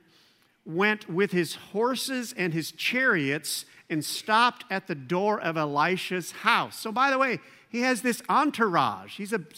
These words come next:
important soldier. So they all come to the door of Elisha, and Elisha's assignment from the king is heal him. No, here's what I notice. Elisha doesn't even get up to go meet the guy. It says Elisha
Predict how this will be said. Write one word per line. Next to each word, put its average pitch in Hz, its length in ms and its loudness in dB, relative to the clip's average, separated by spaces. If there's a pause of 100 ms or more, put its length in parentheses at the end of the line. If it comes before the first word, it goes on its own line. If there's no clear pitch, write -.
important 233 520 -6
soldier. 196 580 -4 (240)
So 208 140 0
they 202 120 4
all 240 260 6
come 226 300 2
to 202 80 0
the 190 120 2
door 202 220 4
of 190 100 4
Elisha, 185 340 2 (340)
and 175 140 0
Elisha's 185 520 2
assignment 185 480 0
from 190 180 -2
the 170 80 0
king 180 280 0
is 165 140 -2
heal 190 240 -2
him. 160 260 -2 (380)
No, 202 120 -8
here's 254 240 -2
what 262 140 0
I 226 80 4
notice. 185 420 -2 (920)
Elisha 180 760 0 (240)
doesn't 175 380 -2
even 180 240 -2
get 143 220 -2
up 175 400 -2 (260)
to 143 100 -8
go 151 500 -2 (300)
meet 156 480 -6
the 135 120 -8
guy. 98 400 -8 (160)
It 151 120 -6
says 156 420 -4 (100)
Elisha 160 720 -2